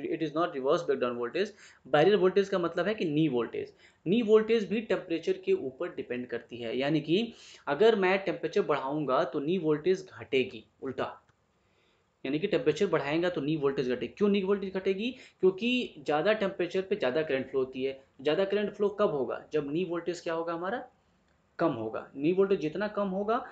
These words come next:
उतना जल्दी टेम्परेचर का फ्लो होना, यानी करंट का फ्लो होना स्टार्ट हो जाएगा। तो जैसे मैं टेम्परेचर बढ़ाऊंगा, यहाँ पे जो रेशियो होता है टू millivolt per degree Celsius जो होता है वो germanium and silicon के लिए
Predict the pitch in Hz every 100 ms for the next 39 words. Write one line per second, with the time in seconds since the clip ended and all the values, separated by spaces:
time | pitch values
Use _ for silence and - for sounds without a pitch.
0 | - _ 160 190 190 165 165 190 180 160
1 | 170 165 165 143 143 147 151 151 156 165
2 | 151 147 143 147 202 - 110 - 107 95
3 | 67 - - - - 151 165 165 226 214
4 | 214 190 175 165 160 135 139 151 123 139
5 | 202 - _ _ 147 175 190 180 160 143
6 | - 226 180 - 139 139 - 247 226 202
7 | 202 196 196 - 190 214 190 175 170 143
8 | 127 - 143 127 117 123 120 196 - -
9 | _ 151 151 156 160 175 214 190 147 151
10 | - 147 185 185 165 160 180 254